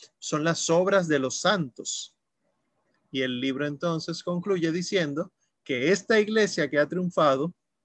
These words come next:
se va a desposar con Cristo el esposo.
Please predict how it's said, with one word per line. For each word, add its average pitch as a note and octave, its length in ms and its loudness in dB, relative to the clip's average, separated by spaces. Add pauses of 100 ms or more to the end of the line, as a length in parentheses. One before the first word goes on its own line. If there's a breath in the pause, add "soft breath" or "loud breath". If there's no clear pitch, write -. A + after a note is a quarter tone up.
(120)
se - 240 -4
va B2+ 140 2
a C3 60 2
desposar F#3 600 -2 (640)
con A#3+ 180 -6
Cristo F#3 380 -4
el A#2+ 80 -4
esposo. - 480 -12